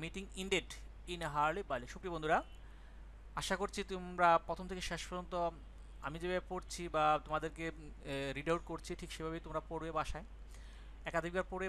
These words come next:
বাসায় পড়ে মুখস্থ করে ফেলবে এবং এগুলো প্র্যাকটিক্যাল লাইফে বা অথবা বাসায় অথবা তোমাদের ফ্রেন্ড সার্কেল যারা আছে এদের সাথে কী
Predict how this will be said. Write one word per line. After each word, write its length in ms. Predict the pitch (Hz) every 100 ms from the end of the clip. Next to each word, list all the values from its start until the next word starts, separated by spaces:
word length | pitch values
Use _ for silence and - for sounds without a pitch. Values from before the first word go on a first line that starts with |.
| 165
বাসায় 260 | 139 160 165 -
পড়ে 200 | 165 165 175
মুখস্থ 220 | 160 175 190
করে 100 | 180 151
ফেলবে 200 | 127 113 113 - - - - - 131
এবং 180 | 151 165 160 -
এগুলো 160 | 156 175
প্র্যাকটিক্যাল 360 | 185 - 196 196
লাইফে 240 | 156 147 165 190 - - - - - - - - -
বা 80 | 147 - - - - - - - - - - 147
অথবা 180 | 175 170 160
বাসায় 300 | - 160 156
অথবা 160 | 143 160 165
তোমাদের 220 | 160 160 -
ফ্রেন্ড 200 | 156 156
সার্কেল 220 | 165 160 156
যারা 120 | 151 151
আছে 100 | 151
এদের 140 | 151 151
সাথে 140 | 156 160
কী 60 | 160